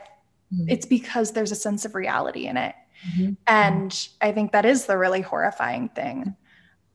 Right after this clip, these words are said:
Speaker 2: Um, and the, and the show really explores racism, but I also thought it was interesting because it does dive into sexism. And I,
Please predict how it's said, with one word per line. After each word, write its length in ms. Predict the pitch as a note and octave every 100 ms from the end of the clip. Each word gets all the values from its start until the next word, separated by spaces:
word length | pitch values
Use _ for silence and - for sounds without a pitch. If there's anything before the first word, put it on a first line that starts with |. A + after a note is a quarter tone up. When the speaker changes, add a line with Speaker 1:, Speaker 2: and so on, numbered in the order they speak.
| _
Speaker 2:
Um, 480 | A3 G3+ F#3+ F#3 - -
and 200 | B3+ B3
the, 140 | B3+ B3+
and 100 | B3
the 120 | B3
show 580 | A#3+ - C#4 D4+ D#4 - G3+
really 380 | A3+ A#3+ A#3 A3+
explores 600 | G#3+ - - G#3 G3 F#3+
racism, 640 | G3+ G#3+ B3+ A3 G#3+ G#3+
but 140 | G#3+
I 80 | -
also 320 | C#4+ G#4 G#4+
thought 160 | F#4+ C#4+
it 80 | C4
was 120 | A3+
interesting 500 | A3+ - A3+ - A3+
because 320 | A3 - A3
it 160 | B3+ -
does 340 | B3+ D4 G#3+
dive 300 | G#3+ G3+ G3+
into 640 | G#3 G3+ G3 - G3+ F#3+ F3+
sexism. 840 | - G#3+ G#3+ - F#3+ F#3 F3+ F3+
And 180 | G3+ G3+ -
I, 300 | A3+ C4